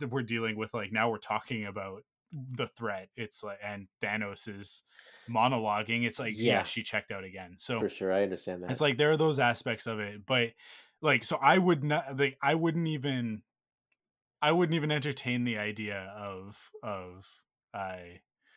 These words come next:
Speaker 1: watching Falcon and the Winter Soldier with her, 'cause
Speaker 2: Right.
Speaker 1: it is so
Speaker 2: Not with
Speaker 1: far
Speaker 2: her,
Speaker 1: beyond.
Speaker 2: yeah, and the same with Samantha. I mean, she was
Speaker 1: Yeah.
Speaker 2: there watching with us, but she never cared
Speaker 1: Engaged,
Speaker 2: about it at
Speaker 1: yeah,
Speaker 2: all.
Speaker 1: yeah.
Speaker 2: Uh, she never engaged. She was, uh, we let her play on the iPad drawing or whatever, and,
Speaker 1: Yeah.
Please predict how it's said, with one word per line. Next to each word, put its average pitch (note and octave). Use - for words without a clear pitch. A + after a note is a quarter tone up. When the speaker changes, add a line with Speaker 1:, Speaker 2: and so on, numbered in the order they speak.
Speaker 1:
watching A2
Falcon A2
and G#2+
the A#2+
Winter B2+
Soldier A#2
with G#2+
her, G2
'cause G#2+
Speaker 2:
Right. A2
Speaker 1:
it A2
is G#2
so A#2+
Speaker 2:
Not G#3+
with F3
Speaker 1:
far G#2+
Speaker 2:
her, A#2
Speaker 1:
beyond. A2+
Speaker 2:
yeah, G#2+
and C#3
the C#3
same G3+
with G#3
Samantha. G2+
I G#2
mean, A#2
she D3+
was D3+
Speaker 1:
Yeah. -
Speaker 2:
there A#2+
watching G2+
with A#2
us, B2+
but A2+
she C3+
never G#2+
cared F#2+
Speaker 1:
Engaged, G#2
Speaker 2:
about F2+
it F2
at F2
Speaker 1:
yeah, F2
Speaker 2:
all. E2
Speaker 1:
yeah. F2
Speaker 2:
Uh, F2
she A#2
never A#2+
engaged. G#2
She A2
was, G#2
uh, A2
we A2+
let A2
her A2
play G#2
on G2+
the G2
iPad F#2
drawing F#2+
or F#2
whatever, F2+
and, F2
Speaker 1:
Yeah. F2